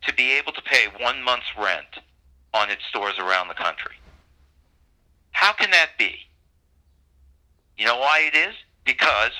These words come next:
what did peop-, what have all these corporations done with the money? Have they taken care of their workers? No. But do they do the most basic thing? What do they tell families to do?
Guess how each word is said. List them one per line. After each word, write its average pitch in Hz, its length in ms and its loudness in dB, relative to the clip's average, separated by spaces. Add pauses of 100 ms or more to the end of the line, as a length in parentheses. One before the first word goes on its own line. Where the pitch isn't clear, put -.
(200)
what 127 160 0
did 185 160 -2
peop-, - 260 -8
what 143 180 0
have 170 180 0
all 156 200 -2
these 147 140 -6
corporations 117 760 -2
done 107 220 -2
with 98 100 -12
the 101 80 -10
money? 98 300 -2
Have - 100 -8
they 92 80 -12
taken 110 280 -2
care 113 200 0
of 101 60 -2
their 98 120 -4
workers? 135 480 0 (200)
No. 104 80 4 (960)
But - 120 -8
do 131 120 0
they 113 140 4
do 131 180 -2
the 123 80 -6
most 120 260 -4
basic 123 420 0
thing? 160 220 2
What 160 140 0
do 226 80 2
they 208 120 4
tell 185 300 0
families 160 440 0 (120)
to 98 80 -18 (140)
do? - 60 -6